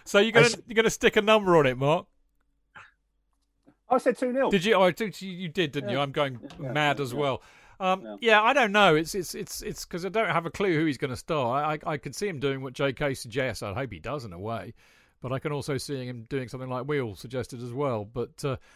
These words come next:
Speaker 1: I think it'll be tough. I don't think this is gonna be an easy match. It's a very hostile place. It's a horrible little ground. They're gonna be bang up for it.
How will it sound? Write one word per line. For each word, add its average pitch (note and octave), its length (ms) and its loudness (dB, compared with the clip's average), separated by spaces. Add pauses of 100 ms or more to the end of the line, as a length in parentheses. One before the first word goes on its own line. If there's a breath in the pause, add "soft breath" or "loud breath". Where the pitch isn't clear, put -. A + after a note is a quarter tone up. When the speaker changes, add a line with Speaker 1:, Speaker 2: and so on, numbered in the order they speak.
(160 soft breath)
Speaker 1:
I G3+ 80 4
think G3 200 -2
it'll E3 140 0
be D3+ 160 2
tough. - 440 2
I D#3+ 100 -4
don't F#3+ 180 0
think D#3 140 -10
this D3 120 -8
is B2+ 80 -12
gonna C3 200 -4
be B2 140 -2
an B2 80 -4
easy A2+ 260 -8
match. A2+ 280 -6
It's - 100 -16
a C3 60 -8
very E3 280 -2
hostile A2+ 480 -4
place. A#2+ 340 -8
It's D#3+ 100 -12
a A2+ 60 -6
horrible C3 320 -2
little G#2+ 220 -4
ground. A2+ 420 -6 (440 soft breath)
They're D#3 140 -4
gonna C#3+ 140 -4
be A#2+ 120 -6
bang D3+ 340 0
up B2+ 180 -4
for G#2 140 -10
it. A2 120 -10